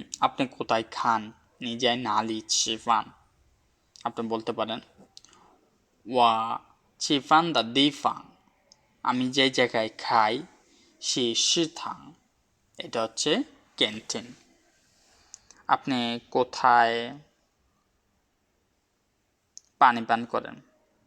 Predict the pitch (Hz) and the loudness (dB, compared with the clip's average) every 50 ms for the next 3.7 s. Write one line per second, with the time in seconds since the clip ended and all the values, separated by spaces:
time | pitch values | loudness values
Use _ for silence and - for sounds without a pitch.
0 | _ _ _ _ _ _ _ - 120 113 117 117 113 117 113 110 117 120 120 110 | _ _ _ _ _ _ _ -6 -6 -4 -4 -4 -2 -4 -2 -4 -4 -4 -4 -4
1 | 113 110 113 120 _ _ _ _ _ _ _ _ _ _ - - - - _ _ | -4 -8 -12 -14 _ _ _ _ _ _ _ _ _ _ -20 -20 -20 -20 _ _
2 | _ - 147 135 123 117 113 110 110 110 - - - - - 143 143 147 - - | _ -8 2 6 8 8 8 6 4 0 -2 -6 -10 0 4 6 6 6 4 2
3 | - 185 175 151 143 123 120 127 139 139 143 135 - | 0 0 0 2 0 -2 0 2 2 2 2 0 0